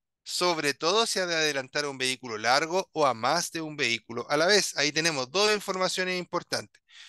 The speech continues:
Cuando los vehículos son de grandes proporciones, nos va a costar más adelantar y vamos a necesitar más espacio.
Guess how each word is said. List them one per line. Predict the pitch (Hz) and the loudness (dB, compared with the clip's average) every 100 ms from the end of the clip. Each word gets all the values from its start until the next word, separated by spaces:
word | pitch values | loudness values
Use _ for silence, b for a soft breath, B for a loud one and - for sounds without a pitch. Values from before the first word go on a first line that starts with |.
| B B B _ | B B B _
Cuando | 185 190 185 | 4 4 4
los | 180 180 | 2 2
vehículos | 180 214 240 214 180 | 2 0 0 -2 -4
son | - 214 196 | -2 -2 -4
de | 170 | -6
grandes | 180 175 202 220 | -2 0 0 -2
proporciones, | - 220 233 214 - 208 226 - | -4 -4 -2 -2 0 2 0 -2
nos | 170 165 156 | -6 -8 2
va | 214 | 2
a | 220 | 2
costar | 196 - 220 | -2 0 0
más | 208 226 226 | 4 4 6
adelantar | 220 226 - 247 233 | 4 0 2 0 0
y | 180 | 0
vamos | 185 202 196 | 0 0 -6
a | |
necesitar | 185 175 - 185 196 - | -6 -8 -2 2 0 -2
más | 160 175 | 0 0
espacio. | 170 143 113 - | 2 -2 -2 -4